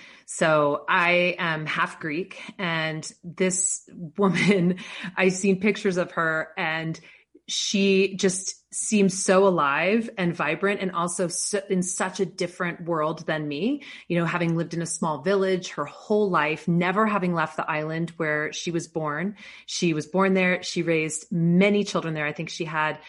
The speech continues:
um, five or six children, and then she died there. And I wanna know what that was like. It, I live in such a different worldview, and I'm constantly traveling, and I, you know, I'm, I'm really working to find what I feel like is home. And this is a woman who had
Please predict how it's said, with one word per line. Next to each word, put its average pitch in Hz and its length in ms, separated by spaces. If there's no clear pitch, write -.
um, 147 420
five 180 320
or 185 60
six 180 240
children, 156 360
and 165 240
then 160 140
she 156 400
died 175 320
there. - 240
And 180 100
I 196 120
wanna 240 200
know 185 220
what 190 180
that 156 180
was 180 140
like. - 540
It, 175 260
I 185 140
live 185 220
in 185 80
such 180 280
a 170 80
different 180 460
worldview, 170 760
and 143 80
I'm 156 280
constantly 185 520
traveling, 160 480
and 151 80
I, 147 140
you 165 80
know, 165 100
I'm, 160 280
I'm 170 180
really 202 280
working 180 360
to 180 100
find 165 440
what 170 220
I 156 80
feel 165 200
like 151 180
is 165 120
home. 165 500
And 175 200
this 190 140
is 180 120
a 175 60
woman 165 280
who 160 160
had 151 340